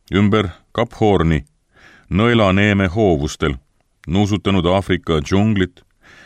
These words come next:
seisnud ankrus India korallrahude juures ja nüüd, kuna minu perekonna advokaadid olid saatnud mulle sõnumi, purjetasime Inglismaa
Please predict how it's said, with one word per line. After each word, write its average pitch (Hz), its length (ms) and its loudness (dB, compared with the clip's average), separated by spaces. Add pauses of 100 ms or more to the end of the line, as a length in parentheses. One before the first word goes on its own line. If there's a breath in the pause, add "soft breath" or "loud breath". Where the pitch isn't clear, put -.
(340 soft breath)
seisnud 127 440 0
ankrus 123 420 -2
India 113 520 2
korallrahude 95 880 2
juures 87 400 2 (580)
ja 85 140 -2
nüüd, 113 300 0 (640 soft breath)
kuna 101 220 0
minu 98 220 2
perekonna 95 600 0
advokaadid 92 560 0
olid 87 180 0
saatnud 90 460 -2
mulle 85 220 -2
sõnumi, 104 480 -2 (600 soft breath)
purjetasime 135 840 0
Inglismaa 110 600 0